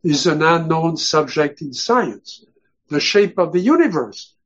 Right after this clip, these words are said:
is an unknown <laughs> subject in science. Uh, the, what determines the date of the birth of a baby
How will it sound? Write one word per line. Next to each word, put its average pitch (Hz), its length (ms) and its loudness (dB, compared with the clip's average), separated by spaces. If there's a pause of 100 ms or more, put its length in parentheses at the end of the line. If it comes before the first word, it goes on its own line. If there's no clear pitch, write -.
(180)
is 160 220 -2
an 165 160 0
unknown 180 560 2
<laughs> - 180 -6
subject 160 500 -4
in 151 120 -8
science. 202 800 -2 (520)
Uh, 156 460 2 (320)
the, 165 800 0 (160)
what 202 260 2
determines 202 800 2
the 151 120 0
date 180 440 4
of 151 220 -4
the 156 120 -2
birth 170 360 2
of 147 160 -4
a 147 80 -8
baby 214 560 -2